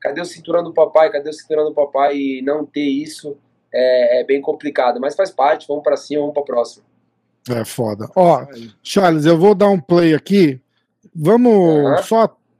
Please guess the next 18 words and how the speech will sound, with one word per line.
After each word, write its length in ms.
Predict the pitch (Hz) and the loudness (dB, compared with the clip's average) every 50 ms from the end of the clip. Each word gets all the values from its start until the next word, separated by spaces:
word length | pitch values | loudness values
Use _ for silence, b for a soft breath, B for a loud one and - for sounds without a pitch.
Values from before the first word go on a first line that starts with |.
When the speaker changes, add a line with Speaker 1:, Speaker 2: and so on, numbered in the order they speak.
| _ _ | _ _
Speaker 2:
só 220 | - - - 226 220 | -8 -2 2 2 2
até. 640 | 208 - - - 185 165 160 151 147 139 131 123 123 b b b b b b b b | 2 2 0 0 0 2 2 2 0 0 -2 -4 -8 b b b b b b b b
Porque, 160 | _ _ 349 359 | _ _ 2 4
ó, 360 | 320 285 247 196 185 180 190 - _ _ _ _ _ - | 6 6 6 4 2 -2 -8 -14 _ _ _ _ _ -6
o 100 | 262 208 | -4 -4
bom 360 | 180 180 262 285 311 294 285 | 2 4 6 6 8 6 6
é 80 | 262 | 4
que 100 | - - | 2 2
a 60 | 254 247 | 2 2
luta 280 | 233 247 254 - 262 | 2 2 2 2 0
foi 160 | 220 - 269 - _ _ - | 0 0 -4 -4 _ _ -4
rápida, 540 | 254 190 170 180 190 175 - 160 147 135 127 | -4 0 2 0 0 0 -2 -6 -6 -6 -8
entendeu? 360 | 120 123 127 127 139 170 226 | -8 -8 -8 -4 -2 -2 -2
<laughs> 560 | - - - - 294 - - - - - - | -2 -2 -2 -2 -2 -2 -2 -4 -6 -6 -4
Speaker 1:
Vambora. 540 | 277 277 - - - 262 135 139 262 - - - - 262 - - - - - - _ - 226 - 220 - - _ - 190 - _ - 202 - _ _ _ B B B B B B B B B B B _ _ _ _ _ _ _ _ _ _ _ _ _ _ _ _ _ _ _ _ _ _ _ _ _ _ _ _ _ _ _ _ _ _ _ _ _ _ _ _ _ - | -4 -4 -4 -2 2 4 4 4 4 2 0 -4 -8 -10 -10 -8 -10 -12 -12 -12 _ -14 -10 -8 -8 -10 -10 _ -12 -12 -12 _ -12 -14 -14 _ _ _ B B B B B B B B B B B _ _ _ _ _ _ _ _ _ _ _ _ _ _ _ _ _ _ _ _ _ _ _ _ _ _ _ _ _ _ _ _ _ _ _ _ _ _ _ _ _ -2
Speaker 2:
Ó, 260 | 170 160 151 135 127 | 0 0 0 0 -2
tá 180 | - - 175 | -2 -2 -2
dando. 680 | 165 156 185 202 208 208 214 208 202 196 190 190 180 175 | 0 2 2 2 2 2 2 2 2 4 2 2 2 2